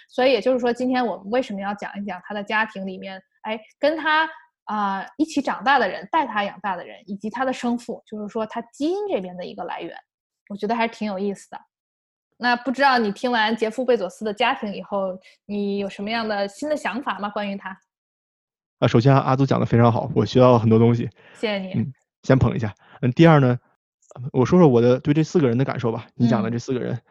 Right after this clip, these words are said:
Speaker 2: 我觉得首先他的生母 Jackie 杰克琳是一个特别棒的母亲，而且我认为是在那个时代，可能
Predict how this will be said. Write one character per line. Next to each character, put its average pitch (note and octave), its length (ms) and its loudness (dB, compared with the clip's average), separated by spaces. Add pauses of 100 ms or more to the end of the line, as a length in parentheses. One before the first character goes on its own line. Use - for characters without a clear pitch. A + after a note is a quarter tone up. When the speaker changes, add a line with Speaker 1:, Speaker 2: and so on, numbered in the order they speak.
(340)
Speaker 2:
我 A2+ 80 4
觉 A#2 120 4
得 C#3+ 240 8
首 A#2 180 2
先 E3 340 4 (400)
他 - 120 2
的 C3+ 120 4
生 F3+ 240 2
母 - 300 -2 (580)
Jackie C#3 380 2
杰 B2+ 160 2
克 B2+ 140 0
琳 A2+ 260 4 (340)
是 - 160 -4
一 C3 60 4
个 C#3+ 80 4
特 D#3+ 240 2
别 C3+ 100 6
棒 C3 140 4
的 A#2+ 60 4
母 A2 200 -2
亲， A#2+ 220 -6 (840)
而 C3 120 0
且 C#3 220 4 (140)
我 A#2+ 180 2
认 D3 160 2
为 C3 100 2
是 D3+ 120 -2
在 D3 120 4
那 D#3+ 140 0
个 B2+ 80 -2
时 - 180 -6
代， A#2+ 160 -2
可 A#2 160 -8
能 A#2+ 280 -2